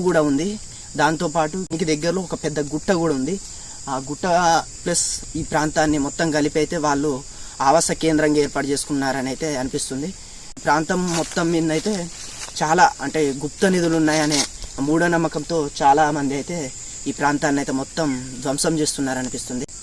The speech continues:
దయచేసి అందరికీ చెప్పేది ఏంటంటే, ఇలాంటి ప్రాంతాలని ధ్వంసం చేయకండి. గుప్త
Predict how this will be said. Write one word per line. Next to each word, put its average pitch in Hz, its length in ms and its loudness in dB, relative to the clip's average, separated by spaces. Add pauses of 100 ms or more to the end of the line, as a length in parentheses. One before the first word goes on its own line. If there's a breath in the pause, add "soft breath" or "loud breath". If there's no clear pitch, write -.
(120)
దయచేసి 170 400 2
అందరికీ 170 280 2
చెప్పేది 156 300 0
ఏంటంటే, 147 280 2 (120)
ఇలాంటి 165 320 4
ప్రాంతాలని 151 460 2 (140)
ధ్వంసం 151 360 2
చేయకండి. 139 400 0 (440 loud breath)
గుప్త 143 220 0